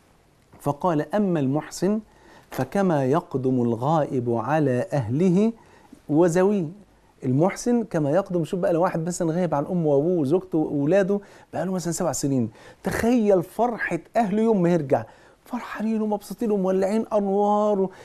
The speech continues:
وعاملين أكل وشرب وعازمين الحبايب عشان يشوفوا ابنهم. شوف الفرحة دي، ولله المثل الأعلى. ده فرحة العبد في قدومه على الله، آه، ك-، كفرحته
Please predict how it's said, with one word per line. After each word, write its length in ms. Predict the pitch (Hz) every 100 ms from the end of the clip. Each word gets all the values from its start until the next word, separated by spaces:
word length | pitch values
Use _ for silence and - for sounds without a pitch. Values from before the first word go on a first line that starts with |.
| -
وعاملين 520 | 185 208 196 208 220 220
أكل 280 | 208 208 240
وشرب 460 | 220 175 220 214 202
وعازمين 440 | 202 208 202 233
الحبايب 480 | 208 - 196 214 185
عشان 260 | 160 - 175
يشوفوا 360 | 156 190 147
ابنهم. 380 | 123 143 113 104 - _
شوف 140 | 170
الفرحة 320 | 147 185 -
دي، 180 | 160 220 226 - - _
ولله 380 | 127 123 135 123
المثل 360 | 117 117 110
الأعلى. 340 | 107 104 95 92 - _ _ _ -
ده 60 |
فرحة 360 | 110 160 156 156
العبد 380 | 127 127 147 127
في 160 | 117 117
قدومه 540 | - 127 160 170 127
على 180 | 120 123
الله، 300 | 117 143 165 - - - _ -
آه، 120 | - 120
ك-، 300 | - - -
كفرحته 840 | 147 - 147 - 202 202 196 190